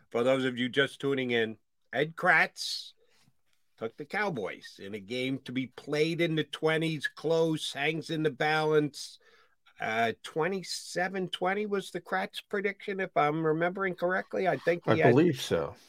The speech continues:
Speaker 2: I believe so.
Speaker 1: twenty-seven twenty. <clears throat> Uh, Kevin Kincaid, who was just on with us, said he thinks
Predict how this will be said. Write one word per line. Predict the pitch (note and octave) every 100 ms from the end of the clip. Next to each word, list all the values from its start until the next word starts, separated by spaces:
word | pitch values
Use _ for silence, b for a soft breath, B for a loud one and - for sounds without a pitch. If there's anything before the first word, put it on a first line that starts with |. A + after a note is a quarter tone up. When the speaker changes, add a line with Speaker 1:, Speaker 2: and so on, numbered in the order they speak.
| _
Speaker 2:
I | -
believe | C#3 D#3
so. | F#3
Speaker 1:
twenty-seven | D#3 E3 E3+
twenty. | - B2 A2 B2 - -
<clears throat> | - -
Uh, | G#2+ G#2+ G#2+
Kevin | - C3+ C3+
Kincaid, | C#3+ C3 D#3+ E3
who | D3
was | D3 C#3+
just | - D3 -
on | C#3 C#3+ C#3+
with | C3+
us, | C3 -
said | C#3 B2+
he | A2+ C3+ -
thinks | D3+ C#3 -